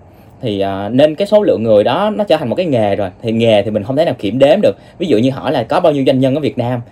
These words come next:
hay là hỏi có bao nhiêu người làm tóc ở Việt Nam thì cũng sẽ không bao giờ có ai kiểm đếm được. Thì ngành của em, ờ, khoảng mười năm trước á, lúc mà em mới bắt đầu vô nghề á, thì lúc đó còn rất là ít. Và các anh chị làm trong nghề gần như là biết nhau hết. Nó chỉ đếm trên đầu ngón tay thôi.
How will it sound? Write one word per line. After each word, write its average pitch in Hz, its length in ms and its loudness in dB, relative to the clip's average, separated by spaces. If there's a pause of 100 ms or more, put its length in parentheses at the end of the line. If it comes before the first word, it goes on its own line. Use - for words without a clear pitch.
(140)
hay 131 160 -2
là 120 100 2
hỏi 98 180 -6
có 180 80 -2
bao 156 120 4
nhiêu 143 160 0
người 113 200 2
làm 107 160 -2
tóc 151 160 -2
ở 143 80 -4
Việt 127 200 -6
Nam 113 180 -8
thì 127 60 -14
cũng 127 160 -6
sẽ 120 160 0
không 143 200 -4
bao 123 100 2
giờ 110 160 -2
có 135 100 -6
ai 117 220 -10
kiểm 107 160 -8
đếm 135 180 -2
được. 110 200 -4 (320)
Thì 107 120 -6
ngành 101 220 -4
của 147 60 -4
em, 135 360 0
ờ, 107 120 -4
khoảng 101 340 -8
mười 117 160 2
năm 135 160 -2
trước 170 220 0
á, 262 80 4 (320)
lúc 180 140 -2
mà 185 60 -2
em 131 160 -2
mới 151 100 0
bắt 190 100 -2
đầu 107 160 -2
vô 123 100 -2
nghề 104 300 -4
á, 135 120 -6 (320)
thì 101 240 -4
lúc 151 160 0
đó 170 140 -4
còn 104 280 -6
rất 196 160 -4
là - 120 -2
ít. - 140 -2 (360)
Và 107 220 -4
các - 180 -6
anh 151 180 -4
chị 104 240 -6
làm 110 160 -6
trong 120 160 -6
nghề 104 140 0
gần 101 200 -2
như 117 160 -4
là 107 120 -4
biết 143 200 -6
nhau 139 140 -2
hết. 156 240 -2 (340)
Nó 151 120 -8
chỉ 107 140 -6
đếm 143 180 2
trên 170 140 -2
đầu 107 120 -4
ngón 127 160 -8
tay 123 240 -6
thôi. 123 200 -4